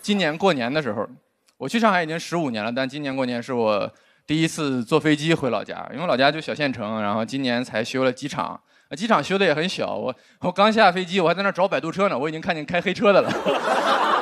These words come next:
而且那个机场很小，就是每周只有三天有飞机，然后一天也只有两班，一班去北京，一班去上海。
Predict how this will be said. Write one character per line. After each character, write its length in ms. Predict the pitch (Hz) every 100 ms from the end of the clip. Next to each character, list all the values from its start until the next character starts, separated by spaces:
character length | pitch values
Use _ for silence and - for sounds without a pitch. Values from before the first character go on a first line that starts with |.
| - - - - - - - - - 277 254 -
而 120 | 254
且 80 | 254
那 140 | 240
个 80 | 233
机 160 | 196
场 200 | 247 180
很 140 | 170 226
小， 180 | 208 151
就 80 |
是 140 | 185 190
每 160 | 151
周 180 | 135 185
只 100 | 175
有 200 | 185 151
三 180 | 139 185
天 320 | 180 180 180
有 160 | 160 113
飞 180 | - 127
机， 200 | 113 117
然 120 | 113
后 60 | 123
一 60 |
天 160 | 131 143
也 60 |
只 100 | 135
有 80 | 139
两 220 | 135 107
班， 240 | 107 110 110
一 20 |
班 180 | 113 123
去 120 | 135
北 160 | 117 107
京， 200 | 113 120
一 60 |
班 140 | 117 117
去 80 |
上 180 | 127 135
海。 240 | 123 90